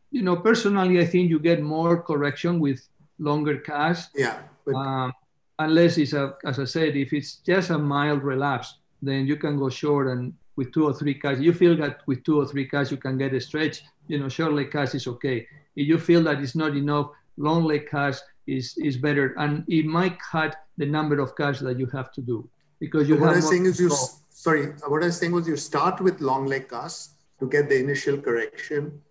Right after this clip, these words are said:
Speaker 2: or get more correction initially. And then maybe by the third or fourth cast, you change it to a short cast in which the child can walk a bit better. Is that
Speaker 1: Yeah, I mean, I, I, I, I think, you know, you have to look at, you know, if that doesn't add,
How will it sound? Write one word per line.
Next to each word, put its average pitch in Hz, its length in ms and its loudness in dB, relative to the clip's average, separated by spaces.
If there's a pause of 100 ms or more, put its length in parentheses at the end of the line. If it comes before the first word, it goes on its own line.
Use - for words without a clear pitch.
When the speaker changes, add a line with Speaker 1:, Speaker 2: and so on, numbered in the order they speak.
(120)
Speaker 2:
or 120 100 -6
get 139 320 -2
more 151 240 -2
correction 139 460 0
initially. 127 580 -6 (400)
And 131 180 -2
then 156 240 2
maybe 156 280 0
by 143 220 0
the 139 120 0
third 147 300 0
or 147 120 0
fourth 147 360 -4
cast, 139 320 -4
you 131 200 -6 (440)
change 143 260 2
it 147 140 -4
to 139 140 2
a 127 40 0
short 131 340 -4
cast 131 300 -4
in 127 80 -6
which 123 160 -6
the 131 80 -4
child 120 300 -6
can 117 180 -6
walk 117 260 -12
a 120 40 -12
bit 107 200 -16
better. 98 280 -20 (720)
Is 113 100 -8
that 175 80 2
Speaker 1:
Yeah, 196 300 2
I 175 80 -2
mean, 185 220 0
I, 185 120 2 (180)
I, - 20 6 (300)
I, - 20 6 (200)
I - 20 4
think, 196 360 -2 (160)
you 190 160 2
know, 175 140 4
you 160 180 2
have 170 240 0
to 180 80 4
look 170 220 4
at, 156 280 -2
you 160 140 -2
know, 160 240 -2
if 135 160 0
that 170 160 4
doesn't 170 340 0
add, 151 200 -2